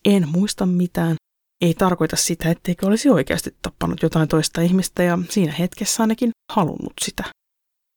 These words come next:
Asiantuntijat yleensä lähtevätkin siitä, että muistinmenetys on teeskennelty. Eri asia on, jos on täysin alkoholisoitunut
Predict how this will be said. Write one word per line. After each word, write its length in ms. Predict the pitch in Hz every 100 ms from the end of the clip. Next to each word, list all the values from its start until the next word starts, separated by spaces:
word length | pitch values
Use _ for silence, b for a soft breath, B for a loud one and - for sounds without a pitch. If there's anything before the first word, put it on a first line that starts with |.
| 196
Asiantuntijat 580 | 202 190 180 196 214 208
yleensä 340 | 214 202 185 180
lähtevätkin 560 | 185 - 175 - 170
siitä, 340 | 160 180 170 170
että 320 | - - 165 -
muistinmenetys 720 | 185 175 - 196 226 214 190
on 80 | 175 160
teeskennelty. 760 | - - - - - - - - _ _ _ _ _ -
Eri 260 | 220 240 214
asia 300 | 196 196 190
on, 280 | 190 180 170 -
jos 180 | 185 -
on 200 | 151 147 -
täysin 340 | - 160 185 160
alkoholisoitunut 800 | 175 175 165 165 160 170 160 160